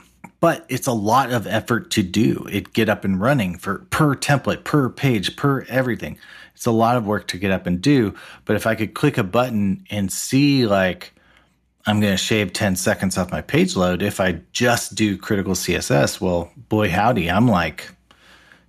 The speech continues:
you know, that's cool. And, and even just like, let's click all the buttons. Let's just, <laughs> let's, like, eat it. Click all the buttons. What if we did all this performance work? How fast would the page be?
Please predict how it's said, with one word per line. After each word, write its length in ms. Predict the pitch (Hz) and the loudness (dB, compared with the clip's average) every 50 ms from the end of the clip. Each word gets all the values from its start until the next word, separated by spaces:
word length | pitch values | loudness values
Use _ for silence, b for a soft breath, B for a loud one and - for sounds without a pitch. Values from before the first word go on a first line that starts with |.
| _ | _
you 140 | - 76 76 | -2 0 0
know, 300 | - - 82 76 85 87 - _ _ _ - - | 0 0 -2 -4 -4 -6 -10 _ _ _ -4 -2
that's 240 | 101 113 - - - | 0 0 0 -2 -8
cool. 440 | - - - 110 117 95 71 - - | -8 -4 -2 0 0 -2 -4 -6 -4
And, 240 | - 131 143 - - | -4 -2 -2 -2 -2
and 240 | - 165 170 170 175 | 0 2 2 4 4
even 280 | 185 208 190 214 214 | 2 2 2 2 2
just 200 | 190 185 180 - | 2 2 0 2
like, 300 | - 139 117 - - - | 2 0 0 0 -4 -4
let's 240 | 120 131 147 - - | -2 -2 -2 -2 -4
click 300 | - - 185 185 180 - | -2 0 0 2 2 2
all 140 | 139 143 180 | 2 2 2
the 80 | 160 113 | 2 2
buttons. 300 | - 101 92 92 92 - | 0 -2 -4 -4 -4 -4
Let's 200 | 143 151 - - | -4 -4 -4 -4
just, 200 | 147 - - - | -6 -6 -4 -4
<laughs> 320 | 139 - - - - - | -4 -4 -4 -6 0 0
let's, 360 | 175 160 - - - 151 - | 0 0 0 -2 -4 -2 0
like, 260 | - 139 117 104 95 | 0 0 0 -2 -2
eat 180 | 117 151 185 165 | 0 0 2 4
it. 220 | 131 120 - B B B B B B B B | 2 2 0 B B B B B B B B
Click 180 | - - 160 | 0 2 2
all 140 | 156 151 156 | 4 2 2
the 80 | 151 147 | 2 2
buttons. 340 | 131 156 160 151 135 - B B B | 2 2 2 2 0 -4 B B B
What 100 | - 160 | 2 2
if 100 | 185 147 | 4 4
we 80 | 190 180 | 4 2
did 160 | 127 131 123 | 2 2 0
all 140 | 127 131 143 | 0 0 0
this 140 | 151 139 | 0 -2
performance 520 | - - - 120 - - 123 120 110 95 - | -2 -2 -4 -2 0 0 2 2 2 0 -2
work? 160 | 90 82 80 | -4 -6 -4
How 160 | - - 127 123 | -2 0 0 0
fast 340 | - - 117 110 104 - | 0 0 0 0 0 0
would 100 | - 104 | -2 -2
the 80 | 85 87 | -2 -4
page 340 | - - 101 92 85 - - | -4 -2 -2 -2 -2 -4 -6
be? 200 | - - - | -8 -10 -12